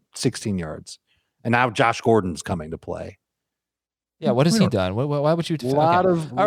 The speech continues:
Speaker 2: right.
Speaker 1: of supplemental pieces in this offense. I, I would let Hardman go before Robbie or Ayuk or maybe even Gaskin.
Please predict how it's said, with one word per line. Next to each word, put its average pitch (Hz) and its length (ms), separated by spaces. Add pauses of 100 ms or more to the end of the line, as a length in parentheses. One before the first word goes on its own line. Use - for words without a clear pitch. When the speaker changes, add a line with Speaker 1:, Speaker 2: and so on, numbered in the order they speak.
(120)
Speaker 2:
right. 185 80
Speaker 1:
of 175 80
supplemental 170 680
pieces 143 480
in 120 100
this 117 200
offense. 113 360
I, 120 260 (440)
I 131 120
would 196 140
let 165 180
Hardman 135 440
go 120 180
before 107 400
Robbie 107 480
or 101 220
Ayuk 104 560
or 85 320 (360)
maybe 139 280
even 160 240
Gaskin. 104 540